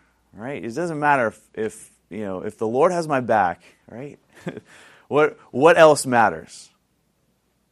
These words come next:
But unfortunately, you know, we always feel it does matter.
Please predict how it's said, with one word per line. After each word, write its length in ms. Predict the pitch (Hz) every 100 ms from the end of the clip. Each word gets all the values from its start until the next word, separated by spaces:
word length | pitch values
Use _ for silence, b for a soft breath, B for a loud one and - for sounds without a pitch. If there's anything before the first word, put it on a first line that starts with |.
| _ _ _ -
But 100 | 117
unfortunately, 440 | 131 165 135 110
you 60 | 98
know, 220 | 90 87 -
we 240 | 107 113
always 220 | 120 120
feel 180 | - 95
it 240 | 87 76
does 240 | - 101 82
matter. 400 | 82 67 71